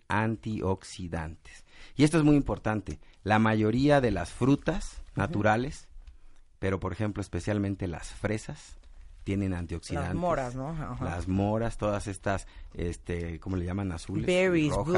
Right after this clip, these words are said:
Speaker 2: blueberries,
Speaker 1: exactamente.
Speaker 2: zarzamoras, blue-, todas esas.
Speaker 1: Todas esas tienen una cantidad muy importante. Entonces, eh,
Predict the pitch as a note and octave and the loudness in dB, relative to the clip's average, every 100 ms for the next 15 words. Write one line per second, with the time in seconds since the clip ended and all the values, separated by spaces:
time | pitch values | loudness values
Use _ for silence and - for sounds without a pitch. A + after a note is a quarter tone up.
0 | F#3+ E3 D3 C#3 A2+ C3+ G2 C#3+ D3+ F3 | 2 4 4 6 4 2 2 2 2 2
1 | F3+ D3+ C3 D3 F3+ C#3 C#3 D3+ D3 C#3 | 2 2 0 -2 -2 -2 -2 -2 -2 -4
2 | B2+ - - C#3 D#3+ D#3+ C#3+ C3+ C#3+ - | -6 -10 2 10 10 10 4 0 -4 -2
3 | A#2+ A#2+ A2+ G2+ G2 G#2 G#2 G#2+ G2 - | 0 0 0 0 2 2 2 2 0 -2
4 | F#2 F#2 B2+ B2+ - - - - - A#2+ | -4 -4 -4 -6 -10 -20 -20 -8 0 2
5 | B2 C3+ C3 - - A2 G#2+ G#2 G2+ G2 | 4 4 4 0 -2 2 4 2 2 0